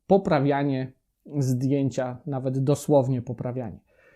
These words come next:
Zobaczycie, w jaki sposób to robi sztuczna inteligencja, kierując się właśnie swoimi algorytmami. Wtyczka Camera Raw, tak jak, y,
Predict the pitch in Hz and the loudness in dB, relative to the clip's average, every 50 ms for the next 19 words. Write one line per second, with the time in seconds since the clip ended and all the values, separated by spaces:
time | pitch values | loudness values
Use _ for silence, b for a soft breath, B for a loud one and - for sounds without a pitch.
0 | b b b b b b b b b - 147 135 135 131 151 139 139 151 131 147 | b b b b b b b b b 4 4 4 4 4 2 0 2 4 4 4
1 | 139 139 - 127 - - 147 139 135 - 127 110 - - 127 120 120 117 - _ | 4 4 2 -2 0 2 2 2 2 2 -2 -2 0 0 0 2 2 -2 -4 _
2 | - - 143 143 139 131 131 131 123 113 113 - - - 170 151 156 - 147 131 | -2 2 4 6 6 6 4 2 2 0 0 -4 -2 2 2 4 4 4 0 2
3 | 131 135 131 - 123 117 120 127 131 151 147 143 139 - - 127 123 123 120 - | 2 0 2 0 0 2 2 4 4 4 4 4 2 2 0 0 0 -2 -6 -8
4 | _ _ _ _ _ _ _ _ _ _ _ _ _ - 139 131 127 131 127 123 | _ _ _ _ _ _ _ _ _ _ _ _ _ 0 2 2 4 4 2 2
5 | 120 117 - - - 131 131 123 123 - 147 135 127 120 - - 127 117 - - | 0 -4 -6 -6 -6 -6 -6 -6 -8 -8 -6 -6 -6 -6 -6 -10 -12 -12 -6 0
6 | 151 147 151 147 147 - - - - 160 160 156 139 143 139 139 143 139 - - | 2 2 4 4 0 -2 -4 -2 0 2 4 4 6 6 6 4 2 2 0 -4
7 | 127 120 120 120 127 135 135 127 123 - _ _ _ _ _ _ _ _ - _ | -4 -2 0 0 0 0 0 -2 -4 -8 _ _ _ _ _ _ _ _ -20 _
8 | _ _ _ _ _ _ _ _ _ _ _ - - 233 233 226 - 220 185 - | _ _ _ _ _ _ _ _ _ _ _ -8 0 0 0 2 2 2 0 4
9 | - 190 190 214 220 190 165 143 143 143 143 160 180 - - 165 - 170 151 156 | 6 6 8 8 8 8 8 6 6 6 4 4 4 2 -2 -4 0 0 -2 -2
10 | - - - 170 - 156 151 151 151 151 147 147 147 147 | -4 -6 -6 -4 -2 0 0 0 0 -2 -2 -4 -6 -8